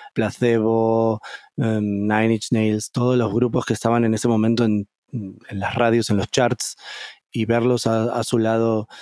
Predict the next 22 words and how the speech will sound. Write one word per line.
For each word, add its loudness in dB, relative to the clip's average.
cantando 0
Robert -2
Smith -2
de -2
The -8
Cure, 0
pues -12
es -12
impresionante, -2
¿no? -2
Eh, -6
se -4
nota 0
muchísimo 0
que 0
abrió 0
muchísimas -2
puertas -2
para -2
que 2
muchos -2
artistas -2